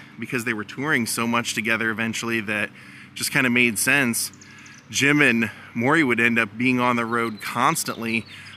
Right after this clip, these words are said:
but it was once Jim found out that he had a child coming that he sat down and wrote some of his most, um,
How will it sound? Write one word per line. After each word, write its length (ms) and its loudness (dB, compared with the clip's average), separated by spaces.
but 80 2
it 100 2
was 160 0
once 380 2
Jim 340 4
found 380 2
out 240 4
that 120 -2
he 140 -2
had 220 2
a 40 0
child 520 2
coming 480 -2
that 100 0
he 140 2
sat 400 4
down 540 4
and 300 0
wrote 240 4
some 180 -2
of 120 0
his 180 -2
most, 520 0
um, 360 -4